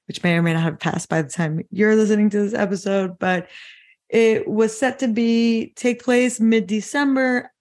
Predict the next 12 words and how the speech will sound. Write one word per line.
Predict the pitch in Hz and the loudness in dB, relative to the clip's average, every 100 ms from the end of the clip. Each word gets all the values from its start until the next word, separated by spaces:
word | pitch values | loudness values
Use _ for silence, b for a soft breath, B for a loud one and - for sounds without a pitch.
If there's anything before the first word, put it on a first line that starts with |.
| - | -4
And | 226 220 220 | 0 0 -2
I | - | -6
just | 214 269 277 - | -6 -4 -4 -6
felt | 247 233 226 | -6 -4 -4
like | - 214 202 175 _ b b _ _ | 0 2 0 -2 _ b b _ _
the | 175 | -8
holiday | 170 233 247 240 240 | 0 4 4 4 2
season | 226 208 214 | 2 0 0
is | 208 | 0
in | 196 190 | -2 -4
full | 180 - 180 175 | -6 -2 -2 -2
sprint, | - - - 175 170 | -6 -6 0 0 0